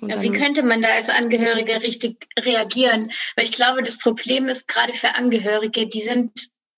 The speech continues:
Speaker 2: die, sie fühlen's ja selber nicht, sie sehen's zwar und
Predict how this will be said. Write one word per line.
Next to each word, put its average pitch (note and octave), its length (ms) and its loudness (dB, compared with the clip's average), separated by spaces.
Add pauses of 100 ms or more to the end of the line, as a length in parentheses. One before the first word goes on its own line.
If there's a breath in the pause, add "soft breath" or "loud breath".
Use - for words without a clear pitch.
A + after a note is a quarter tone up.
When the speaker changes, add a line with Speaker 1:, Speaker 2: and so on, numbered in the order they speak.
Speaker 2:
die, A#3 160 -6
sie A#3+ 160 -2
fühlen's C#4+ 360 4
ja A3 140 2
selber A3+ 300 4
nicht, C4 240 0
sie A3 100 0
sehen's A#3+ 600 2
zwar C4 440 0
und G#3 320 -2